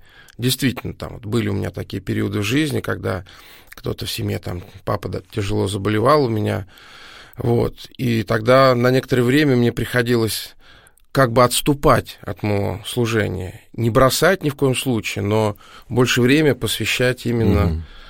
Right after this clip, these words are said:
Speaker 1: э, моим отношениям с моими близкими и родными. А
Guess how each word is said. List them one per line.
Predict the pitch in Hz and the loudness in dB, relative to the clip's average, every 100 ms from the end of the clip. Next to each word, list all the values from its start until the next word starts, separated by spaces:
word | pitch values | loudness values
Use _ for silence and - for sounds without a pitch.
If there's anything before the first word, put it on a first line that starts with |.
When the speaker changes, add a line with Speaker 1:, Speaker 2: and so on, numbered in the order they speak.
| - | -14
Speaker 1:
э, | 104 101 | -6 -2
моим | 101 113 113 | 0 2 2
отношениям | 104 107 104 127 117 110 104 98 - - - - | 0 -2 -2 0 2 2 0 -4 -10 -20 -20 -14
с | - | -2
моими | 117 120 | 2 2
близкими | 120 127 - 120 | 2 0 2 4
и | |
родными. | 120 127 120 101 - - - - - - | 4 4 2 0 -4 -12 -20 -20 -20 -10
А | 107 104 98 | -6 -4 -4